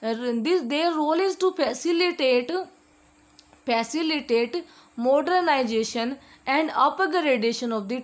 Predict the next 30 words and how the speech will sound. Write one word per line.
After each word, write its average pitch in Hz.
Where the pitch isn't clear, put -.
technology 269
in 294
a 349
small 240
sector। 202
जो 269
स्मॉल 285
सेक्टर्स 302
होते 240
हैं 240
उनमें 247
क्या 247
किया 240
जाता 220
है, 247
अ, 226
फैसिलिटेट 269
करने 262
के 233
लिए, 220
अ, 220
मॉडर्नाइजेशन 254
यानी 240
कि 254
जैसे 247
जैसे 294
मॉडर्न 240
टेक्नोलॉजी 240
आती 226
है 226